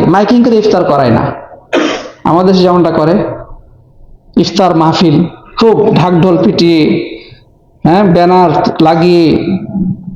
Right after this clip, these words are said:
একেবারে ক্যামেরা সেশন, ফটো সেশন, সবকিছু করে শেষ। আপনারা এখানে দেখতে পাচ্ছেন, এগুলো শিক্ষণীয়। ইফতার মানুষকে দেখানোর জন্য হওয়া উচিত নয়,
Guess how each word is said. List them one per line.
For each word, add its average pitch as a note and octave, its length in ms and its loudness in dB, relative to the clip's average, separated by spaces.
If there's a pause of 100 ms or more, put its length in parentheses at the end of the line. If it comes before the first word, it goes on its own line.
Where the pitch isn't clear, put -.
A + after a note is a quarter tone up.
(420)
একেবারে F3 360 0
ক্যামেরা F3 400 0
সেশন, E3 520 0 (420)
ফটো F#3+ 200 0
সেশন, F3+ 380 0
সবকিছু F#3 440 -2
করে G3+ 240 0
শেষ। - 520 -4 (840)
আপনারা F3+ 220 0
এখানে G#3 200 2
দেখতে A#3 220 0
পাচ্ছেন, G3+ 200 0
এগুলো G#3+ 100 2
শিক্ষণীয়। D4 500 0 (720)
ইফতার F#3 400 0
মানুষকে F3 360 0
দেখানোর F3 360 0
জন্য D#3 180 2
হওয়া D3 180 2
উচিত C#3 240 0 (100)
নয়, C3+ 180 0